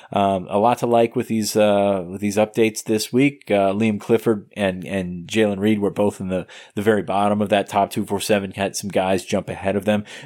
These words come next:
Be, be, be really interesting to see sort of the, the, uh,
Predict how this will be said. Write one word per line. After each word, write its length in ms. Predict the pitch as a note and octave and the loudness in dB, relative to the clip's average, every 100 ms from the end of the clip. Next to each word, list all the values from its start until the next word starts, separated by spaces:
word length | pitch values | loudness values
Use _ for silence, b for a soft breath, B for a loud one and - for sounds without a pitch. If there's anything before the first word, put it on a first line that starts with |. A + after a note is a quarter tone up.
| B | B
Be, 140 | E3+ | 2
be, 480 | C3 - F#3+ D3+ C#3+ | 0 0 2 4 2
be 180 | C3 D#3 | 0 2
really 220 | C#3 C#3 | 4 4
interesting 420 | B2 A#2+ - A2 | 2 -4 -4 -2
to 80 | G2+ | -2
see 340 | - A#2 G#2+ | 2 4 4
sort 220 | G#2 A2 | 2 2
of 60 | G2+ | 2
the, 160 | G2+ - F2+ | 2 -2 -4
the, 420 | G2 F#2+ F2+ F2+ B B B B | 0 2 0 -4 B B B B
uh, 480 | - G2+ F2+ E2+ D2+ | -4 0 2 0 -2